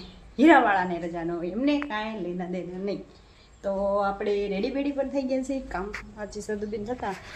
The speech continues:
તો હાથે બધું કામ સરસ કમ્પ્લીટ થઈ ગયું છે. ફ્રી પણ થઈ ગયા છે. વિશુભાઈને દાદા આવ્યા હતા તો લઈ ગયા.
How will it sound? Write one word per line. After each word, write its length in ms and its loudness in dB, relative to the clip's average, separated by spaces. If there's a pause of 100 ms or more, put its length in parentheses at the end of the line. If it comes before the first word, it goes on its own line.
(260)
તો 80 4
હાથે 460 4
બધું 340 2
કામ 380 0 (240)
સરસ 280 2
કમ્પ્લીટ 460 -4
થઈ 100 0
ગયું 160 -6
છે. 180 -8 (440)
ફ્રી 120 0
પણ 140 -4
થઈ 160 -4
ગયા 140 -2
છે. 200 -4 (600)
વિશુભાઈને 680 0 (320)
દાદા 240 4
આવ્યા 160 0
હતા 140 -4
તો 140 -6
લઈ 140 -2
ગયા. 140 -2